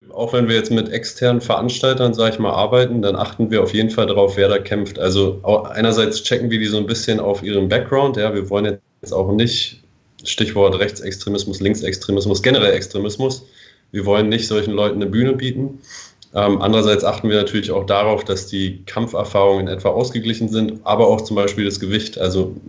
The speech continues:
<laughs> es gibt halt auch Fälle, wo einfach, denn wie du sagst, spontan jemand ausfällt und dann gesagt wird, okay, hier der Kumpel springt ein. Ja, da muss man erstmal A gucken, hat der auch einen Bluttest? Ja,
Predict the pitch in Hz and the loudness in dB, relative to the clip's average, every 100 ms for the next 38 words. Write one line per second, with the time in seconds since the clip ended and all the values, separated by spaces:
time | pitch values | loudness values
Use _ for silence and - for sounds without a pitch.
0 | - - - 120 - 120 117 104 101 - | -16 -12 -4 -2 0 0 2 4 2 2
1 | - 214 196 196 - 214 - - - - | 2 4 2 0 2 0 0 -10 -20 -20
2 | - _ - 98 101 98 - - - 101 | -20 _ -2 0 0 -4 -14 -20 -6 0
3 | 110 107 107 113 - 107 104 113 113 110 | 2 4 2 0 -4 -6 -2 -2 0 -2
4 | - 117 139 - 147 147 - - - - | -2 -2 -2 -4 -4 -4 -6 -14 -20 -20
5 | _ _ 101 104 107 104 107 107 107 90 | _ _ -2 -2 0 2 0 0 -4 -4
6 | 101 - 110 107 107 101 98 95 107 107 | -4 -2 0 0 0 0 0 -2 -4 -4
7 | 101 - 95 - 87 87 80 85 110 107 | -6 -2 -2 0 -2 -2 -6 -2 -2 0
8 | 101 101 101 98 - 98 - 104 - - | 0 0 0 0 0 2 4 2 0 -4
9 | 98 101 101 95 90 98 95 131 - 143 | -2 -2 0 2 2 0 -2 -2 -2 -2
10 | - 107 | 0 -2